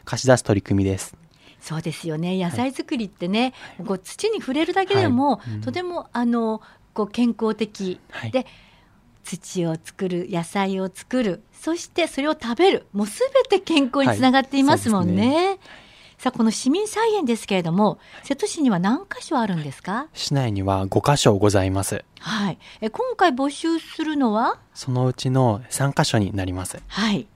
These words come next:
Speaker 2: じゃあ、その市民菜園の概要を教えてください。
Speaker 1: はい。今回利用者を募集するのは、一区画が約二十平米の西本寺菜園と新田菜園、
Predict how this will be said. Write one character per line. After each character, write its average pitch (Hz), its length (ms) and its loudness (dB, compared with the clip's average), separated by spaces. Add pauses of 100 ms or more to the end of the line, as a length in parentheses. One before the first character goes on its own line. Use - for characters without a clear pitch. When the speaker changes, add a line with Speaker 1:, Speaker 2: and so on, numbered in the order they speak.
(720)
Speaker 2:
じ 175 80 -2
ゃ - 20 -2
あ、 170 40 -4
そ 180 100 -4
の 170 80 -2
市 - 160 -6
民 185 180 0
菜 175 320 -2
園 156 100 -4
の 151 100 -6
概 208 280 0
要 233 140 -2
を 202 40 -4
教 170 180 -6
え 160 40 -8
て - 80 -12
く - 80 -10
だ 160 160 -4
さ 196 220 -2
い。 - 100 -8 (680)
Speaker 1:
は - 160 -4
い。 123 100 -2 (640)
今 180 160 6
回 104 180 0
利 110 80 2
用 123 200 8
者 107 200 0
を 90 60 -2
募 92 120 -6
集 101 280 0
す - 120 -8
る 104 120 2
の 92 120 -4
は、 98 240 0 (420)
一 107 120 -8 (120)
区 - 120 -10
画 131 240 0
が 113 320 2
約 120 300 -2
二 95 160 -2
十 135 320 4
平 151 260 4
米 117 220 2
の 127 320 4
西 104 320 0
本 147 240 4
寺 143 120 -2
菜 135 360 4
園 101 140 2
と - 280 0
新 120 360 4
田 117 180 6
菜 110 320 2
園、 92 220 -2